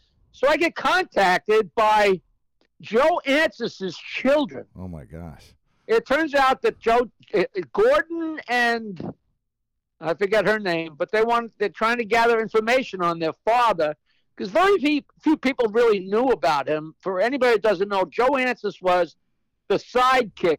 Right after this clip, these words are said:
Speaker 1: to Rodney Dangerfield, who was Jack Roy back then, and Lenny Bruce,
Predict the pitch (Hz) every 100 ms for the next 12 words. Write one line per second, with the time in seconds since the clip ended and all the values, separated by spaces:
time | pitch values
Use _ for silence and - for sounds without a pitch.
0 | _ 180 170 180 233 262 220 220 220 190
1 | 190 185 180 185 165 180 165 - 202 226
2 | 233 196 202 214 180 165 151 - 156 151
3 | 151 160 _ _ _ - 165 185 226 262
4 | 165 196 190 190 180 - -